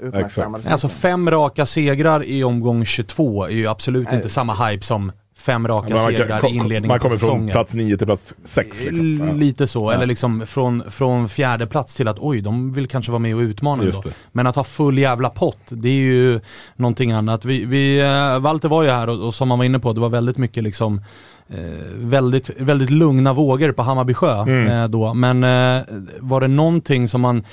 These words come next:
Speaker 3: eller är, det som fortsätter med det, tänkte jag komma till, är ju också att det är ett jävligt bra läge att möta Malmö just nu, konstaterar vi, med tanke på skadeläget som är.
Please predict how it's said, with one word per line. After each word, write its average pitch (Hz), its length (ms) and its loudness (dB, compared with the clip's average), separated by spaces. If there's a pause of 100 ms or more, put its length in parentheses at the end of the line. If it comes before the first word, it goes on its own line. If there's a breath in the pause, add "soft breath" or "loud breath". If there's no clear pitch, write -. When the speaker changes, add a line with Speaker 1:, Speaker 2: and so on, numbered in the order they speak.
(340 loud breath)
Speaker 3:
eller 156 180 2
är, 151 160 2 (140)
det 139 140 2
som 151 140 2
fortsätter 180 480 0
med 131 180 2
det, 110 120 -2
tänkte 113 220 -2
jag 107 80 -2
komma 113 220 2
till, 113 180 -2
är 120 160 0
ju 120 60 0
också 113 180 -2
att 113 60 -2
det 117 40 0
är - 20 0
ett 113 60 -2
jävligt 127 240 0
bra 127 200 2
läge 117 300 0
att 117 60 2
möta 123 540 0 (380)
Malmö 135 280 0
just 107 260 -2
nu, 101 160 -8 (140)
konstaterar 113 600 -2
vi, 101 160 -4
med 113 140 -4
tanke 107 240 -4
på 107 100 -8
skadeläget 110 680 -4
som 131 140 -2
är. 101 200 -4